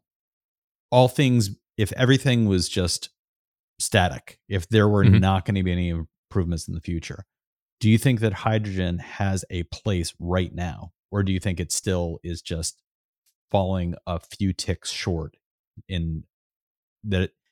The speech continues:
Speaker 1: in a way that's keeping it from being a major player?
Speaker 2: My opinion, this is my opinion, but it's falling a few ticks short right now.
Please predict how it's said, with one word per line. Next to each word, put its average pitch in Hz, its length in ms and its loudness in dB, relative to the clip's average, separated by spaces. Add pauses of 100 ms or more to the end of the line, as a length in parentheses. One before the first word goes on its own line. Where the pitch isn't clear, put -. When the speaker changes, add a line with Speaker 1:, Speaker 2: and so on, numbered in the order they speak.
(260)
Speaker 1:
in 95 120 -2
a 92 60 0
way 95 200 2
that's 85 180 -4
keeping 87 320 -4
it 80 100 -12
from 85 120 -6
being 82 200 -4
a 80 60 -8
major 78 240 -8
player? - 400 -14 (760)
Speaker 2:
My 107 140 0
opinion, 143 360 0
this 107 120 0
is 92 40 0
my 87 160 -2
opinion, 95 420 -4 (200)
but 95 200 -6 (220)
it's 110 200 -4
falling 123 260 2
a - 40 -2
few 113 160 -2
ticks - 280 -8
short 85 320 -6 (260)
right 92 220 -4
now. 95 400 -10